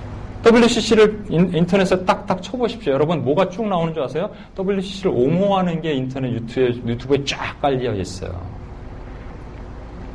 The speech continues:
유에프오 얘기를 또 했는데 제가. 유에프오는 저 어렸을 때부터 스타워즈라는 그런 영화를 되게 좋아했습니다. 어렸을 때. 막, 응?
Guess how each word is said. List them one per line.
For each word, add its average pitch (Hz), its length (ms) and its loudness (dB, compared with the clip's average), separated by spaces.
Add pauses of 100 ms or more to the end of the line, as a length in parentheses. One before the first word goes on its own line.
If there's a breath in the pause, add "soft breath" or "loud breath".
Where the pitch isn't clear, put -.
(1200 loud breath)
유에프오 151 420 6
얘기를 107 360 4
또 107 140 0
했는데 98 480 -4
제가. - 260 -10 (1300 loud breath)
유에프오는 175 760 6
저 120 180 8
어렸을 185 300 4
때부터 - 320 2
스타워즈라는 143 960 2 (520 loud breath)
그런 123 480 2 (420)
영화를 117 480 6
되게 107 180 2
좋아했습니다. 120 880 2
어렸을 104 380 -4
때. - 80 -8 (280)
막, - 100 -10 (300)
응? 151 200 0